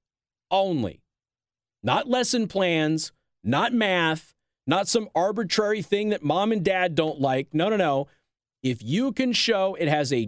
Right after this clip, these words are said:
genuine and legitimate educational purpose and a place in the classroom, you will be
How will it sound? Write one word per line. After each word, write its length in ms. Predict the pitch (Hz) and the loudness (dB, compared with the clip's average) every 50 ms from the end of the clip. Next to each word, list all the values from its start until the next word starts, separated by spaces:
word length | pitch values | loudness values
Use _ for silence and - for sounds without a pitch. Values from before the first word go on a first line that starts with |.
| 95 101 | -6 -8
genuine 640 | 104 113 123 170 175 196 233 233 240 247 247 247 - | -4 -2 0 0 0 0 0 0 0 0 0 -2 -2
and 220 | 143 143 127 113 | -2 -2 0 0
legitimate 580 | 117 117 110 107 123 160 190 214 226 240 240 - | 0 -2 -2 -2 0 0 0 2 0 -2 -2 -2
educational 720 | 165 180 175 190 233 - - 208 196 202 - - 233 226 208 | -2 -2 -2 -2 -6 -4 -2 -2 -2 -2 -2 -2 -2 -2 -2
purpose 460 | - - 170 151 147 - 165 147 - | 0 -2 -2 -2 0 -2 -2 -2 -2
and 80 | 131 113 | -2 -4
a 40 | |
place 320 | - - - 165 202 - - | -4 -2 -2 -2 -2 -2 -2
in 60 | 226 | -2
the 80 | 226 214 | -4 -2
classroom, 560 | - - 175 160 156 147 - 165 156 151 151 | 0 0 0 0 -2 -2 -2 -2 0 0 -2
you 160 | 131 127 143 | -2 -2 -2
will 100 | 139 135 | -2 -2
be 140 | 131 117 | -4 -4